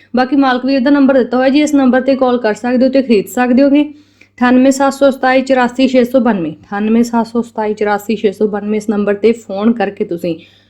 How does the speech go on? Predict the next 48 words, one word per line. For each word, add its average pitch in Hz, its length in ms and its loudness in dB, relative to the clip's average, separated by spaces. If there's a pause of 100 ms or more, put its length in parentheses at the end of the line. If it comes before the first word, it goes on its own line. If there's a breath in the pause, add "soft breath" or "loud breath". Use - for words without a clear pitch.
(140 loud breath)
ਮੱਕੀ 254 420 2
ਬਿਜਾਈ 262 340 2
ਮਸ਼ੀਨ 254 460 2
ਦੋ 247 120 2
ਹਜ਼ਾਰ 262 280 2
ਚੌਵੀ 247 420 0
ਮਾਡਲ 233 340 2
ਇੱਕ 240 220 -4
ਲੱਖ 233 180 0
ਦਸ 226 240 0
ਹਜ਼ਾਰ 254 200 0
ਰੁਪਏ 262 140 -2
ਦੇ 240 80 0
ਵਿੱਚ 220 200 -2
ਖਰੀਦ 214 220 2
ਸਕਦੇ 208 300 -2
ਹੋ। 247 80 0
ਜਿਹੜੇ 233 300 2
ਵੀ 285 100 2
ਚੈਨਲ 247 360 2
ਤੇ 262 120 2
ਨਵੇਂ 208 280 2
ਆਏ 190 80 -4
ਨੇ, 226 100 -2
ਚੈਨਲ 233 240 2
ਨੂੰ 247 100 2
ਸਬਸਕ੍ਰਾਈਬ 214 560 -4
ਕਰ 220 160 -2
ਲਓ 214 100 4
ਜੀ, 294 200 2 (360 loud breath)
ਤਾਂ 269 120 2
ਕਿ 294 220 0 (100)
ਆਉਣ 277 240 4
ਵਾਲੀ 277 300 0
ਹਰ 254 200 -4
ਇੱਕ 302 180 -2
ਨਵੀਂ 240 320 2
ਵੀਡੀਓ 240 260 2
ਦਾ 269 100 2
ਨੋਟੀਫਿਕੇਸ਼ਨ 233 840 2
ਜਲਦੀ 220 300 0
ਤੁਹਾਡੇ 247 280 0
ਕੋਲੇ 226 220 2
ਪਹੁੰਚ 214 260 -4
ਸਕੇ, 269 220 -4
ਤੁਹਾਨੂੰ 262 300 2
ਨਵੀਂ 220 260 2
ਵੀਡੀਓ 226 260 2